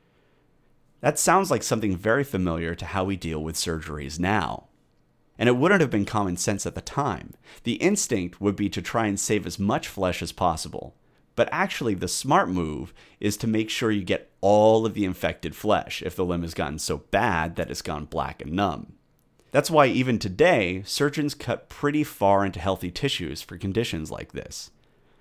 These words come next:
So they are making a remarkably modern medical decision here.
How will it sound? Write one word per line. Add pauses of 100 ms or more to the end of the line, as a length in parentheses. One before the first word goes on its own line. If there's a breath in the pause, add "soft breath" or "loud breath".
(100)
So
they
are
making
a
remarkably
modern
medical
decision
here.